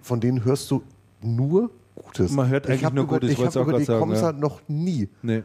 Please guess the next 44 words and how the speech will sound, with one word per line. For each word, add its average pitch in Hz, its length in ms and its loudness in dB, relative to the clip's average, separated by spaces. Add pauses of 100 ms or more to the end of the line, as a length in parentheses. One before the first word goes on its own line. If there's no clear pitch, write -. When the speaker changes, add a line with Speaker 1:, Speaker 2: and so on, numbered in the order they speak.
(120)
Speaker 1:
was 127 140 2
Schlechtes - 480 -4
gehört, 110 300 -2
außer 131 200 -4
Speaker 2:
Ja, 147 240 2
Speaker 1:
die, - 60 -6
Speaker 2:
außer 143 220 2
der 139 120 2
einen 135 80 2
Speaker 1:
außer 156 80 2
Speaker 2:
Geschichte 151 340 0
mal 131 140 2
mit 127 140 -2
den 123 120 0
Bloggern, 117 420 0
wo, 110 360 0 (1300)
die 127 120 2
war 127 100 4
doch 127 80 4
so 123 140 0
lustig, 127 340 0
da 107 100 2
sind 123 180 -2
wir 120 80 4
doch 113 100 2
fast - 220 -4
von 117 100 -2
den 113 80 -2
Stuhl 143 220 -2
gefallen. 117 340 0
Hatten 123 160 -4
wir 170 80 4
das 175 140 2
nicht 180 100 -2
sogar 165 220 0
im 151 100 -2
Channelcast? 160 600 -2 (1040)
Da - 200 0
hat - 160 0
doch 170 120 2
die 131 160 -2
Comsa 196 800 0 (760)
Blogger 135 360 4
verklagt. 98 720 -2